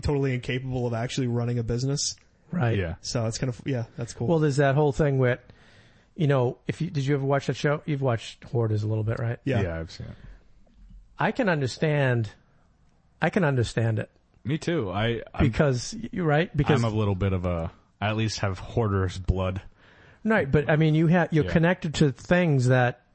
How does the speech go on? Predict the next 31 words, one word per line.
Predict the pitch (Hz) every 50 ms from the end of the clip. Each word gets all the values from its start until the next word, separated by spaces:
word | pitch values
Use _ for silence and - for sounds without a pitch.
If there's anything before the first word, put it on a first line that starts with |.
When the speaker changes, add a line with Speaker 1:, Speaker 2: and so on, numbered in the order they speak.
| _ _ -
Speaker 3:
Right. | 92 90 87 82 - - - _ - - - - - - -
Speaker 2:
there's | - 151 -
certain | - 233 214 185
things | - 226 196 160
that | 156
you're | 156 139
connected | - - 151 170 202 - 151 131
to | - 139 123 123 123 - _ _ - - -
that | - 156 143
you | 143
don't | 143 156 151 151
wanna | 147 143 139 135 131 123 117 - _ _ _ - - _ - 147
give | 123 139 139 117 143
up, | 156 151 139 - - 135
or | 127 120
like, | 123 117 113 - - -
"I, | 143 143 143 147
I |
don't | 151 160 160
wanna | 160 151 135
throw | - - 151 147
that | 143 143 143
away." | 147 165 151 127 113 - - - - - -
But | - 143
if | - -
you | 143 127
multiply | 131 139 147 156 - 165 - - 147 123 117
that | 117 117 113 110 -
by | 135 120 113 110 107 107 101 - _ _ _ _ _ _ -
Speaker 3:
Mm-hmm. | 107 107 98 90 82 82 - _ _ _ _ _ -
Speaker 1:
Sure. | - - 131 123 117